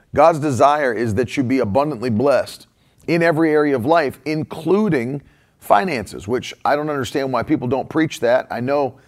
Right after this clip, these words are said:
that there's persecution. People think you're, uh, some kind of a false prophet. They think you're greedy. They think you're too focused on things. No,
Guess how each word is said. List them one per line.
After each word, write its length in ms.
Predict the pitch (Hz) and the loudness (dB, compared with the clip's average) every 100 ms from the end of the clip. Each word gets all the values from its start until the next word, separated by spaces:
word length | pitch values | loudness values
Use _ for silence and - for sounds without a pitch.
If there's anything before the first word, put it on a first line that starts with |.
| _ - | _ -6
that 120 | 120 | -4
there's 220 | - 135 - | 0 0 0
persecution. 760 | 147 139 110 - 143 - 135 | -2 -2 -4 -2 -2 -2 -6
People 220 | 127 107 | -4 -6
think 240 | 95 131 117 | -6 -6 -4
you're, 240 | 107 - _ _ _ - | -4 -4 _ _ _ -4
uh, 300 | 113 92 92 | -2 -2 -6
some 200 | - 123 | -10 -6
kind 180 | 135 123 | -4 -4
of 100 | 107 | -4
a 40 | |
false 320 | - 127 123 | 0 0 0
prophet. 540 | - 131 101 104 107 - - - - | -2 2 2 2 -2 -4 -20 -18 -2
They 120 | 123 | -2
think 240 | 135 135 | 0 -2
you're 140 | 131 123 | -2 -2
greedy. 600 | 95 120 135 127 120 117 - _ - | 0 -2 0 -2 -4 -10 -20 _ -10
They 160 | 113 | -8
think 260 | 113 135 - | -6 -8 -4
you're 200 | 117 104 | -4 -4
too 280 | - 185 165 | -4 -6 -2
focused 460 | 147 143 135 - | 0 0 -4 -4
on 180 | 127 120 | -4 -2
things. 500 | 131 120 117 127 - | -4 -4 -6 -10 -8
No, 380 | 143 208 - | -2 0 -2